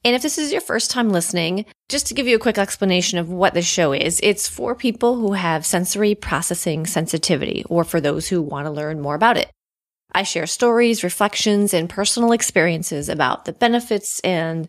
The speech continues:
the challenges of being highly sensitive from my perspective.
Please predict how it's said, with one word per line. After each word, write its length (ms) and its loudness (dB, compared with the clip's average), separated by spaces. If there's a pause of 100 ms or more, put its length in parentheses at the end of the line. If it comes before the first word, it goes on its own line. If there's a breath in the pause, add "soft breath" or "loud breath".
the 100 -2
challenges 680 2
of 160 2
being 300 -2
highly 360 -4
sensitive 600 0 (180)
from 260 2
my 200 4
perspective. 760 -4